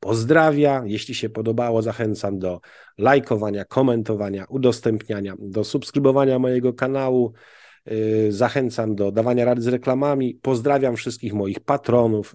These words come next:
wspierających, fundatorów kawek wirtualnych i, yy, zachęcam też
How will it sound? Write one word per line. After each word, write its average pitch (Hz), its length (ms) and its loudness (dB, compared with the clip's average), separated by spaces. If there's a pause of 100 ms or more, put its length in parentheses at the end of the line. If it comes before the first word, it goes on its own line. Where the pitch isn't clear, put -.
wspierających, 120 960 0
fundatorów 98 600 -8
kawek 123 460 2
wirtualnych 113 800 -6 (480)
i, 156 160 -4
yy, 117 360 0
zachęcam 110 460 -2
też - 420 -12